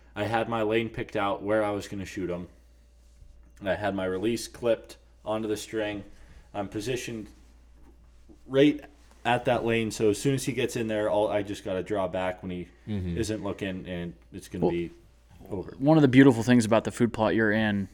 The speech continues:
Speaker 3: and I, I'm sure we've talked about it, but just to give people reference where we're at, um, when we put this one in, we strategically left three bushes through the center of the food plot, so
Speaker 2: Yeah.
Speaker 3: it guarantees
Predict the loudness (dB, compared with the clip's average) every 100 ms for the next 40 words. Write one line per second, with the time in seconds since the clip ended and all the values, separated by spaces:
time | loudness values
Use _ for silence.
0 | -4 0 2 2 2 6 8 8 6 -2
1 | -20 _ -12 4 4 4 4 2 2 0
2 | -4 -4 -2 0 0 -2 0 0 2 2
3 | 4 4 2 2 2 4 4 4 0 -18
4 | -18 -20 -20 -20 -2 2 2 2 -2 -6
5 | 0 6 6 6 6 6 8 8 8 4
6 | 0 2 4 4 4 4 6 4 2 -6
7 | 2 4 6 6 6 2 0 -2 -2 -8
8 | -20 -2 2 4 4 4 4 2 0 -4
9 | 4 6 6 2 2 2 -2 4 8 10
10 | 8 6 6 8 6 0